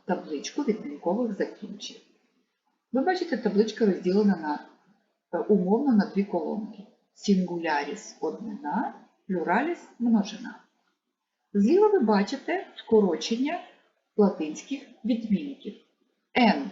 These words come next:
номінативус, Г генітивус, А Ц Ц акузативус і А Б Л аблятивус. Називний родовий, знахідний і уродний.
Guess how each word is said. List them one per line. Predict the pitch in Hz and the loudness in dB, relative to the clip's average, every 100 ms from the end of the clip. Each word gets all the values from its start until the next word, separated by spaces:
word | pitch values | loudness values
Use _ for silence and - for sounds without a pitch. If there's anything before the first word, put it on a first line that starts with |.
| - | -10
номінативус, | 180 175 160 151 175 208 202 285 277 339 339 - _ _ _ _ _ | -8 -6 -6 -8 -2 -2 -2 -6 -6 -6 -10 -16 _ _ _ _ _
Г | 208 - 220 196 143 - - | -14 4 8 8 6 -4 -6
генітивус, | 160 135 165 190 - 262 370 330 - - _ _ _ _ _ - | -4 -2 -4 -6 -6 -6 -4 -8 -10 -20 _ _ _ _ _ -2
А | 269 277 | 0 0
Ц | - 294 - | -2 -6 -6
Ц | - 277 233 - - | -4 4 4 2 -2
акузативус | 156 139 - - 165 147 131 - - 147 151 220 381 - - _ _ | -2 -2 -6 -10 -8 -2 -2 -2 -8 -6 -4 -4 -4 -6 -20 _ _
і | 185 - | -2 4
А | 190 160 | 6 6
Б | 143 147 - - | 4 -4 -6 -4
Л | 262 359 403 - - | 0 0 -2 -6 -4
аблятивус. | 320 311 170 - - - - - _ _ _ _ | 0 0 0 -4 -10 -12 -12 -18 _ _ _ _
Називний | 185 208 208 214 196 170 143 - - | 4 6 6 6 4 2 -2 -10 -12
родовий, | 147 143 131 127 131 135 247 349 - _ | -6 -6 -6 -10 -8 -6 -6 -8 -16 _
знахідний | 170 175 226 214 - - 143 107 170 240 - - _ _ _ - | -8 4 6 6 2 -6 -8 -6 -2 -2 -2 -14 _ _ _ -6
і | 135 | -6
уродний. | - 233 190 139 - - - _ | 0 0 0 -2 -8 -12 -14 _